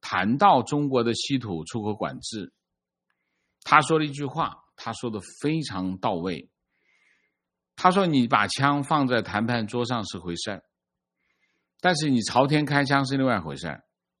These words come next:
他说：“中国向所有人显示出他们的危险，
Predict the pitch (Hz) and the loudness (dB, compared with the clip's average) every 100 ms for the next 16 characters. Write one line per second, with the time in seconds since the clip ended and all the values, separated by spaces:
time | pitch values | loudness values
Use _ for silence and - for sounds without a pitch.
0 | _ _ _ _ _ _ _ _ _ _ | _ _ _ _ _ _ _ _ _ _
1 | - 151 147 151 147 185 175 123 113 110 | 0 2 4 2 0 -2 0 2 2 0
2 | - 160 135 123 110 101 90 - 123 185 | 0 2 2 2 -4 -6 -8 -2 2 4
3 | 127 117 - 82 120 110 117 104 104 98 | 4 2 -2 -6 -6 -8 -6 -6 -4 -4
4 | 95 123 120 - | -2 -2 -2 -10